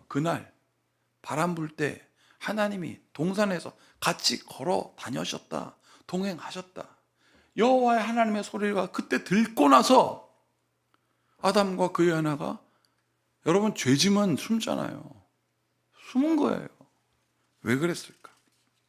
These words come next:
이 이야기가 오늘 성경에 나옵니다. 여러분,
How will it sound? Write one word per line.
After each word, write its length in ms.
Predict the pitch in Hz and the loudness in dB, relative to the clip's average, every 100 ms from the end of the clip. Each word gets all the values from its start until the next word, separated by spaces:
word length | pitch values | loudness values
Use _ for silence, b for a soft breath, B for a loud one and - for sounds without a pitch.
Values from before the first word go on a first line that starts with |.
| _ _ b b b b - | _ _ b b b b -4
이 200 | 143 135 | -2 0
이야기가 720 | 107 123 117 110 131 135 87 - _ _ _ _ - | 0 -2 -4 -8 -6 -4 -4 -12 _ _ _ _ -4
오늘 420 | 139 175 156 101 | 0 2 0 -4
성경에 640 | - 202 214 202 180 180 | -8 -8 -8 -8 -12 -14
나옵니다. 260 | - - - _ _ _ _ _ _ _ _ b b b b b | -14 -14 -16 _ _ _ _ _ _ _ _ b b b b b
여러분, 560 | 180 196 202 202 101 | -2 2 4 2 0